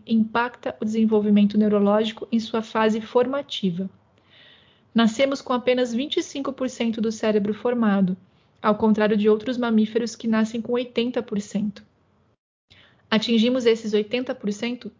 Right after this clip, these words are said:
um ano após o nascimento. Nascemos também com milhões de neurônios soltos, e o desenvolvimento neurológico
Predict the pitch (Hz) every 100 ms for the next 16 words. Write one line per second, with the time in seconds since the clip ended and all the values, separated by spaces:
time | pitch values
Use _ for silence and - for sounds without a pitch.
0 | - 262 311 247 240 247 240 226 220 214
1 | 214 254 240 190 - - _ _ _ -
2 | _ 247 220 262 285 285 247 247 262 262
3 | 254 247 285 311 302 262 247 277 - 233
4 | 226 220 208 - - - 220 247 269 285
5 | 262 233 220 208 220 208 202 196 208 233
6 | -